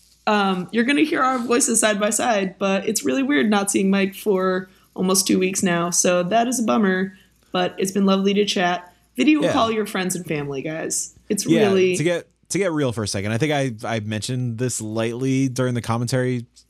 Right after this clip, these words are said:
Speaker 2: like, ending spiel at the last episode, but, like, please, like, yeah, use Slack, use FaceTime, use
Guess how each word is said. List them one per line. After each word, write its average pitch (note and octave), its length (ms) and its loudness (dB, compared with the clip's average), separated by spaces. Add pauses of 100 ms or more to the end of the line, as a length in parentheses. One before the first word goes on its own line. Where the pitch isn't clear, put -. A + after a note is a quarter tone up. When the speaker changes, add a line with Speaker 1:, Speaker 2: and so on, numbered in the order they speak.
(100)
Speaker 2:
like, A2 320 -4
ending A2+ 500 -4 (160)
spiel G#2+ 720 -2
at G2+ 180 -4
the G2 60 -6
last G2 260 -2
episode, B2 340 -4
but, A#2+ 60 -2
like, G2+ 440 -6 (1400)
please, D#3+ 440 -2
like, F#2+ 320 -6 (100)
yeah, F#2 240 -4 (580)
use B2+ 440 2 (120)
Slack, G2+ 460 -2
use G2 340 -6
FaceTime, E2+ 600 -8
use E2+ 420 -6